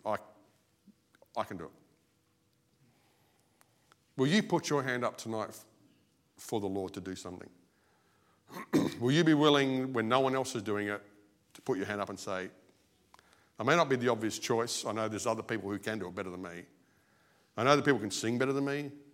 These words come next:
They can preach better than me. They can definitely witness better than me.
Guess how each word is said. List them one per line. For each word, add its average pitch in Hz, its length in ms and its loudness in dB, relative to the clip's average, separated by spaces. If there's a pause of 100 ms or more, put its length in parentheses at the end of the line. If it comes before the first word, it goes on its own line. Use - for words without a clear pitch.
They - 80 -8
can - 120 -18
preach 147 300 2
better 135 140 0
than 131 140 -2
me. 131 260 -4 (400)
They 90 120 -6
can 85 180 -8
definitely 117 320 0
witness 117 340 -2
better 135 200 0
than 127 160 -2
me. 127 300 -4